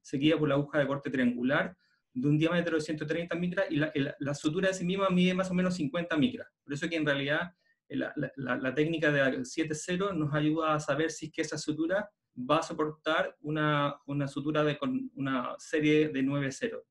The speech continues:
Así que usamos la misma, la misma, la misma, eh, intuición de, de probar primero con un siete cero.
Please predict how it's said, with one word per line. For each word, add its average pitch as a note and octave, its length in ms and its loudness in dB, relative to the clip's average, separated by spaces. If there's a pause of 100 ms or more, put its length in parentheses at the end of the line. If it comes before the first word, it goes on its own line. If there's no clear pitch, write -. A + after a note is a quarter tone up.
Así - 200 -14
que C#3+ 60 -12
usamos D#3+ 280 -4
la D3 60 2
misma, D3 380 0
la B2+ 120 -2
misma, D3 560 0
la B2+ 80 -4
misma, C3+ 500 -2 (640)
eh, A#2 640 -2 (320)
intuición C#3+ 560 2
de, C3+ 280 0
de B2 180 -2
probar C3+ 380 -2
primero C#3 280 0
con C3 100 0
un B2+ 100 0
siete B2 240 -4
cero. - 240 -10